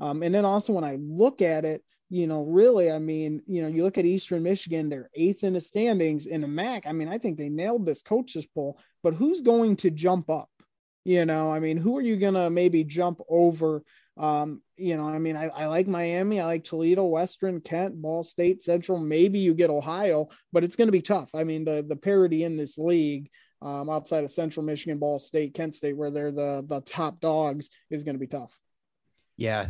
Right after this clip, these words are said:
Speaker 2: totally agree with you there. And, uh, you know, we'll, we'll see what happens. Now, I wanted to ask you, you know, you've mentioned a couple times now, you know, you know,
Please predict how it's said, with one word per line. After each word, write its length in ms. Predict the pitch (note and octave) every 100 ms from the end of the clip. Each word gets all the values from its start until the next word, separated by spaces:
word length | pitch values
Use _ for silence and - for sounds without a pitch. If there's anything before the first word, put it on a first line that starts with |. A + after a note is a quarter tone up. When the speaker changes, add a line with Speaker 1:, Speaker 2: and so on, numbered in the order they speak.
| -
Speaker 2:
totally 380 | C#3 C#3 C#3 A#2
agree 280 | G#2 A2+ A2+
with 180 | G#2+ A2
you 80 |
there. 340 | G#2 G#2+ G#2 G#2 _ _ _
And, 220 | A#2+ A#2
uh, 80 | A2+
you 160 | A#2 B2
know, 160 | A2+ C3+
we'll, 260 | C3 E3+ C3
we'll 160 | C#3
see 160 | - D3+
what 120 | A#2+
happens. 440 | C3 C3 C3+ A#2
Now, 160 | C#3+ C3+ - -
I 60 |
wanted 180 | D#3+ B3
to 80 | G3
ask 240 | F3+ F#3+
you, 80 | F3
you 60 | D3+
know, 80 | D#3
you've 180 | D3
mentioned 300 | E3 F#3+ F3+
a 20 | D3+
couple 240 | D#3+ -
times 400 | - C#3 D3 C3+
now, 280 | C3+ B2+ B2+
you 80 | A#2
know, 200 | A2 G#2+ _ - D3+
you 240 | C3 D3
know, 100 | A#2